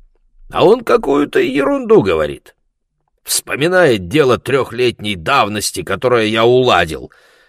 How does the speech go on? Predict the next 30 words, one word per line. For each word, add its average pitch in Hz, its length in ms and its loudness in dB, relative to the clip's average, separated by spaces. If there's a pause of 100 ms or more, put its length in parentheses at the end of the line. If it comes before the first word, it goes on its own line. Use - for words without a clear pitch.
(220)
А - 160 -2
он 127 240 0
так 123 360 -2
говорит, 123 680 -2 (280)
как - 220 -6
будто 135 460 -2
я 113 240 -2
его 151 300 0
родственника 117 840 0
обидел. 95 520 -6 (840)
Но, 82 240 -4
во-первых, 90 600 0
я 95 120 0
это 101 220 0
дело 110 300 0
давно 107 400 0
закрыл. 73 640 -6 (400)
А 104 160 -2
во-вторых, 160 580 2
почему 247 500 2
ты 175 140 6
три 196 240 0
года 165 360 2
молчал, 135 580 0 (160)
а 131 120 2
сейчас 170 460 2
вспомнил 202 680 4
про 170 140 -2
своего 208 380 4
родственника? 101 720 2